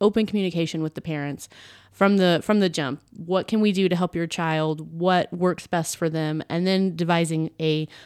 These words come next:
plan to how, how do we help them? A plan that, like, at school, school systems have, uh, plans that the teachers will implement to reach each child individually. So we're kind of in,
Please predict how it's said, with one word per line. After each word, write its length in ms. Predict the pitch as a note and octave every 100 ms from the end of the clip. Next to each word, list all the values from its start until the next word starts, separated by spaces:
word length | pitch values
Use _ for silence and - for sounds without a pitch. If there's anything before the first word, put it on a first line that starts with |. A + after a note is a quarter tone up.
| -
plan 500 | - C4+ A#3 E3+ E3+ F#3+ _ _ _ _ _ _ - -
to 520 | - A3 F#3+ F3 E3+ E3 - - _ _ _ _ _ _ _ _ _ _ _ _ _ -
how, 340 | - D4 E4+
how 220 | D4 F4
do 80 | G4+
we 100 | E4
help 280 | A3+ F#3+ -
them? 180 | - -
A 60 |
plan 420 | F#3+ C4 B3+ C4 B3
that, 320 | G#3+ G3 - -
like, 140 | G#3
at 140 | F#3 -
school, 340 | - D#4 A#3+
school 240 | - C4+ C4+
systems 560 | A#3+ - G3+ F#3 E3+
have, 640 | F#3 F3+ F3+ F3 F3+ - - -
uh, 220 | E3+ D#3+
plans 480 | E3+ A3 G#3 G3 E3+
that 280 | F#3 E3+ -
the 80 | E3+
teachers 460 | - G3+ F#3+ F3+
will 140 | E3+ F3
implement 540 | F3+ F3 F3 F3+ -
to 420 | - F#3 F3 D#3+ -
reach 280 | F3 G#3 - G#3+
each 180 | G3+
child 240 | - F3+ E3+
individually. 520 | E3+ D#3 D#3+ - -
So 200 | - F#3
we're 180 | F3+ F3+
kind 240 | - A#3
of 80 | G#3
in, 240 | - G#3